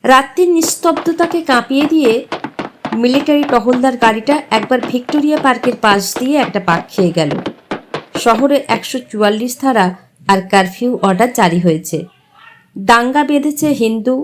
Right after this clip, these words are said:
আর মুসলমানে, মুখোমুখি লড়াই, তা সড়কি, ছুরি, লাঠি দিয়ে। তাছাড়া চতুর্দিকে ছড়িয়ে পড়েছে গুপ্তঘাতকের দল, চোরাকোপ্তা হানছে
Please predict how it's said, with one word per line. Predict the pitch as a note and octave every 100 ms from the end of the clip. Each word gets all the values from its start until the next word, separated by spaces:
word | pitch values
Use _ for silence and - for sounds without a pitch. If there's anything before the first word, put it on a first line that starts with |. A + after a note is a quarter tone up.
| -
আর | G3
মুসলমানে, | F3 E3+ - F#3+ E3 D3+ D3 F3 - _ _ _ _ _ G#3
মুখোমুখি | A#3 A#3+ D#4 C#4+ C#4+ C4+
লড়াই, | G3 E3+ E3 D3+ F3 _ _ _ _ _ -
তা | G#3+ G#3+
সড়কি, | A3+ - G3+ F#3 A3+ A#3+
ছুরি, | - G#3+ G3+ G#3
লাঠি | F#3+ E3+ -
দিয়ে। | B3+ E3+ D#3 E3 - _ - _ _ _ _ -
তাছাড়া | D4+ E4+ F4+
চতুর্দিকে | F#4 C#4 D#4 E4 F4 F4+
ছড়িয়ে | F4 D#4+ D#4+
পড়েছে | E4 F4 F4 B3
গুপ্তঘাতকের | A#3 A#3 - B3+ A#3+ A#3+ A#3+ A#3+ F3+
দল, | F3+ E3 F3 - _ _ _ _ _
চোরাকোপ্তা | - A#3+ B3+ B3+ C4+ - C4+
হানছে | G#3+ G#3 G#3+ -